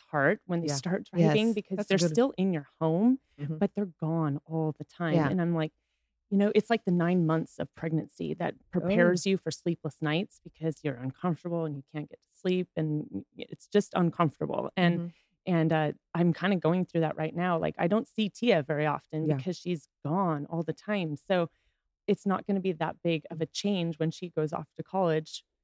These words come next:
Speaker 1: Uh, so it's just, we have to take advantage of all the little moments.
Speaker 2: Mm-hmm.
Speaker 1: Still, when they are at home, we're sitting around the dinner table together and,
Speaker 2: Mm-hmm.
Speaker 1: um,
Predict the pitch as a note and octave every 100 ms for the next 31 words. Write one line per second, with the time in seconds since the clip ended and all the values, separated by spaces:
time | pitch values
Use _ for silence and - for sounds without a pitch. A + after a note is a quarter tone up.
0 | _ _ F#3 E3 D#3 E3 - _ - A#3
1 | A3 F#3+ - - - A3+ - _ _ _
2 | - A3 A3+ G3+ F#3 - _ _ - -
3 | A#3 G3+ F3+ F#3+ D#3 C#3+ F#3+ E3 F#3 F3+
4 | F3 F3 E3+ E3 D#3 E3+ E3 D3+ D3 D3
5 | C#3+ - D#3+ D#3+ E3 G3 F#3+ F#3 F3+ F#3
6 | F3 F#3 F#3+ F3 - F3+ E3+ E3 E3 E3
7 | - F3+ E3+ E3 D#3+ D#3+ D#3 - E3+ D#3
8 | - - D3+ D#3 D3 D3+ D#3 D3+ B2+ B2+
9 | _ _ F3+ E3 D3 D3